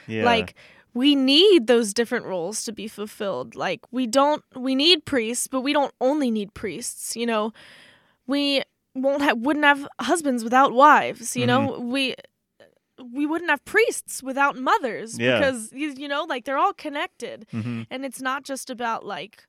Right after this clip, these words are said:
Speaker 2: one, it's about the beauty of the fact that we all have a different role in the kingdom of God. Um, yeah.
Speaker 1: The
Speaker 2: Anyway,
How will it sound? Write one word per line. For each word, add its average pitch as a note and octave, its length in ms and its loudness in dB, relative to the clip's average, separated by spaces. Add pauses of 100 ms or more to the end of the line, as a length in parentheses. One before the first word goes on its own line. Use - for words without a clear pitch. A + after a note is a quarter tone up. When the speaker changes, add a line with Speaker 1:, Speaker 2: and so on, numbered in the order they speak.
(240)
Speaker 2:
one, A#3 680 0
it's - 160 -6
about G#3 420 -4 (380)
the A#3+ 80 -4
beauty A3+ 480 -2
of G3 100 -8
the G#3 100 -10
fact G#3+ 400 -10
that - 220 -12
we A3+ 300 -12
all A3 220 -4
have A3 180 -8
a - 20 -8
different G#3 400 -8
role G#3+ 240 -4
in G#3 80 -6
the G3 100 -8
kingdom G3+ 440 -8
of G#3 120 -14
God. B2 400 -6 (480)
Um, A3 520 -6 (960)
yeah. - 220 -12 (840)
Speaker 1:
The - 60 -12
Speaker 2:
Anyway, - 280 -14